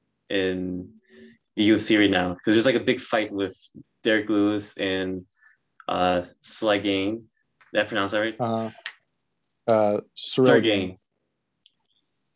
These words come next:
Speaker 2: Or Cyril Gane.
Speaker 1: Sir
Speaker 2: My
Speaker 1: Gane.
Speaker 2: bad. <laughs>
Speaker 1: Excuse me. What do you think about that fight coming up on Saturday?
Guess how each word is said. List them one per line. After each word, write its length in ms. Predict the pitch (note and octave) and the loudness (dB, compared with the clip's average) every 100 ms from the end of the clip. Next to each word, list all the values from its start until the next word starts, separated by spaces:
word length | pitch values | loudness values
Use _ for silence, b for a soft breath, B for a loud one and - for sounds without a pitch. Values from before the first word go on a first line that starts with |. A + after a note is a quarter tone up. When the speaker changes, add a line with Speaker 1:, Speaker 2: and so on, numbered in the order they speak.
| _ _ _ - | _ _ _ -4
Speaker 2:
Or 180 | A#2 G#2+ | -2 0
Cyril 300 | - A#2 A2 | 0 2 2
Gane. 280 | A2+ G#2 G2+ _ _ _ _ | -2 -6 -12 _ _ _ _
Speaker 1:
Sir 240 | - - A2 | -8 -4 0
Speaker 2:
My 300 | G2+ G#2+ - | 2 2 0
Speaker 1:
Gane. 100 | F#2 | -4
Speaker 2:
bad. 340 | - - E3 | -12 -6 -6
<laughs> 60 | C3+ | -6
Speaker 1:
Excuse 460 | - - A#2+ A2+ | -6 0 2 2
me. 320 | G2+ A2+ G#2 G#2 B B B _ _ B B B B B B B B B B B B - | 2 0 0 -4 B B B _ _ B B B B B B B B B B B B -8
What 180 | G#2 A#2+ | 0 2
do 60 | |
you 60 | C3 | 4
think 100 | C#3 | 4
about 160 | B2+ | 4
that 200 | G#2+ A#2 - | 4 0 0
fight 200 | G2+ - | -6 -2
coming 220 | G2 F#2 | -2 -2
up 160 | F2 - _ - | -4 -8 _ -10
on 420 | F#2 F2+ F2+ F#2 | -6 -4 -4 -6
Saturday? 720 | F2+ - - G2 G2 F#2 F2+ | -8 -6 -2 0 0 -2 -6